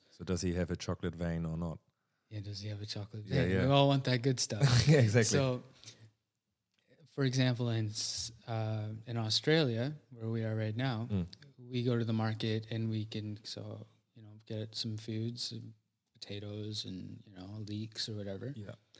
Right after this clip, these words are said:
Speaker 2: We cannot guarantee that it's got adequate amount of selenium here because our soils themselves are deficient in selenium. And, and this is known even by the government.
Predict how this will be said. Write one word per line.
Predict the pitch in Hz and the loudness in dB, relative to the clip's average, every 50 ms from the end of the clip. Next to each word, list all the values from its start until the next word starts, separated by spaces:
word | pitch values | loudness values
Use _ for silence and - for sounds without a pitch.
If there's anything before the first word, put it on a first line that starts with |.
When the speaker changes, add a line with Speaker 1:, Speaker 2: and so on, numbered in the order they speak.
| - - - - - _ _ _ _ _ _ _ 131 | -20 -20 -20 -20 -20 _ _ _ _ _ _ _ -8
Speaker 2:
We | 131 131 | -8 -4
cannot | - - 143 151 147 151 156 139 160 | 0 2 2 4 4 4 4 2 2
guarantee | 135 135 127 127 123 123 123 110 - - 110 117 113 | 4 4 6 6 4 4 2 0 0 0 2 2 2
that | 107 107 101 | 0 0 -2
it's | 104 104 107 - - _ _ _ _ _ - | -4 -6 -8 -10 -14 _ _ _ _ _ -10
got | 107 98 101 98 - | -8 -8 -8 -8 -6
adequate | 104 104 107 110 107 - 113 104 | -6 -6 -6 -6 -6 -6 -6 -6
amount | 101 98 98 95 92 | -4 -6 -6 -8 -6
of | 95 | -6
selenium | - - - 147 156 175 156 120 104 90 95 | -6 -4 -2 -2 -2 -2 -2 -2 -4 -6 -8
here | - - - - - | -12 -14 -14 -14 -14
because | - 107 - - 107 107 101 107 | -12 -12 -10 -8 -6 -6 -6 -4
our | 104 107 | -4 -4
soils | 104 - 117 113 110 107 107 101 - | -4 -4 -2 -2 -2 -2 -2 -4 -4
themselves | 110 107 101 - 117 113 104 101 - 101 | -4 -2 -2 0 0 0 -2 -4 -6 -8
are | 95 | -10
deficient | 87 95 - - 95 90 - - 92 92 | -12 -12 -10 -10 -8 -8 -8 -10 -10 -14
in | 90 - | -12 -10
selenium. | - - - 120 123 120 107 95 - 101 - _ _ _ - - - - - - - _ _ - | -10 -8 -6 -4 -4 -4 -4 -6 -8 -14 -20 _ _ _ -20 -20 -20 -20 -20 -20 -20 _ _ -8
And, | 113 117 123 120 | -4 -4 -2 -2
and | 117 123 123 | 0 0 2
this | 131 131 - - | 2 2 2 2
is | 139 117 120 | 0 0 0
known | 120 113 113 113 113 117 117 117 117 | 0 0 0 0 0 0 0 0 0
even | 110 110 107 110 104 | 0 0 -2 -2 -4
by | 98 98 95 95 | -4 -8 -10 -12
the | 92 - | -12 -12
government. | - - 92 92 98 98 98 104 120 135 | -10 -10 -10 -8 -10 -10 -8 -8 -8 -8